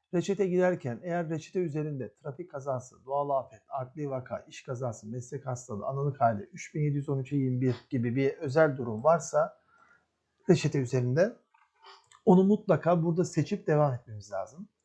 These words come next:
Çünkü bazen bunlar hem ilaç fiyatının değişmesinde hem de ödenmesinde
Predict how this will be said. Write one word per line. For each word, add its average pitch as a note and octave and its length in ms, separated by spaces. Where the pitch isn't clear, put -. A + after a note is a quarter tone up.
Çünkü E3+ 280
bazen D#3+ 440
bunlar D#3 300
hem E3 220
ilaç D#3+ 320
fiyatının C3+ 360
değişmesinde C3+ 560
hem D3+ 180
de C3+ 60
ödenmesinde C#3 760